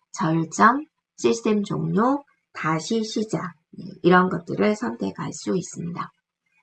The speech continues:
또 시작의 바로가기 메뉴를, 음, 이용해서 종료할 수가 있습니다.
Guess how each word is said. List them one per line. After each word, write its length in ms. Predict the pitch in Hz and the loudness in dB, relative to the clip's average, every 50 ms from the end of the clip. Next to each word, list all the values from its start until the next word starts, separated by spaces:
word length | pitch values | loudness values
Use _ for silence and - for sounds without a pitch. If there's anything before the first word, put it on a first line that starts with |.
| _ _ _ _ _ _ _ _ _ _ - | _ _ _ _ _ _ _ _ _ _ 4
또 340 | 165 170 208 254 302 320 - - _ _ _ | 8 8 8 8 8 4 0 -6 _ _ _
시작의 600 | - - 285 254 - 302 277 277 277 262 254 240 | -6 -4 -2 4 6 6 6 6 6 4 4 2
바로가기 680 | - - 202 160 170 185 220 247 262 254 247 240 247 226 | 2 2 4 6 6 6 6 6 6 6 6 4 2 0
메뉴를, 640 | 220 185 165 160 160 165 165 180 196 196 190 175 - - 160 | 0 0 0 0 0 0 2 2 4 4 4 4 2 -2 -6
음, 380 | 160 156 160 185 - - - - _ _ _ _ _ _ _ - | -6 -6 -6 -6 -8 -8 -10 -16 _ _ _ _ _ _ _ 2
이용해서 680 | - 185 185 196 202 190 175 165 - 175 196 214 214 214 | 6 6 8 8 8 6 4 4 4 4 6 6 4 2
종료할 540 | - - 170 170 175 185 196 190 185 175 | 2 2 4 4 4 4 4 4 2 2
수가 260 | 175 - 170 - 175 147 | 0 -2 -4 -2 -2 -2
있습니다. 500 | 143 143 - - 160 160 143 - - | -4 -4 -6 -6 -6 -6 -6 -6 -8